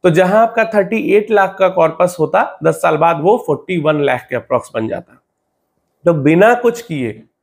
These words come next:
पचास हजार रुपए एक्स्ट्रा आए थे, अगर उस पैसे को खा जाते, बर्बाद कर देते, खत्म कर देते, तो खत्म हो जाता। लेकिन उसको अगर इन्वेस्ट कर दिया, तो तीन लाख रुपए का कॉर्पस में आपकी बढ़ोतरी हो गई।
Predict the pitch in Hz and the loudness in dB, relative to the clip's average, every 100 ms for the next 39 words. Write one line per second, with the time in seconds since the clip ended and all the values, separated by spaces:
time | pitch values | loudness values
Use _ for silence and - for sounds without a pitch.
0 | _ _ _ 151 147 175 214 220 208 208 | _ _ _ -2 0 2 2 2 2 0
1 | 214 208 226 202 165 190 185 139 117 _ | -2 -2 -2 0 0 0 -2 -8 -12 _
2 | - - 151 202 202 - 175 196 190 - | -20 -6 0 0 0 -2 -2 -2 -4 -4
3 | 165 160 185 190 196 165 147 160 185 196 | -2 0 2 0 0 0 2 0 0 -2
4 | 180 190 208 - 156 170 185 196 202 208 | -2 -4 -6 -8 -4 -4 -2 -2 -2 -4
5 | 220 240 247 247 170 120 107 104 - _ | -4 0 0 2 2 0 0 -4 -8 _
6 | _ - 170 175 214 202 220 220 214 185 | _ -10 -4 -2 0 0 2 2 2 4
7 | 208 240 - 196 147 131 139 190 - _ | 2 2 0 0 0 0 0 0 -8 _
8 | _ _ 190 240 - - - 180 196 202 | _ _ 2 2 2 -6 -16 -8 -2 0
9 | 185 180 180 175 160 214 - - - 143 | 0 -2 -4 -2 -2 -2 -6 -8 -2 0
10 | 139 151 156 143 202 160 156 151 127 123 | 0 -2 -2 -2 -2 0 2 2 0 -4
11 | 113 104 113 | -4 -6 -10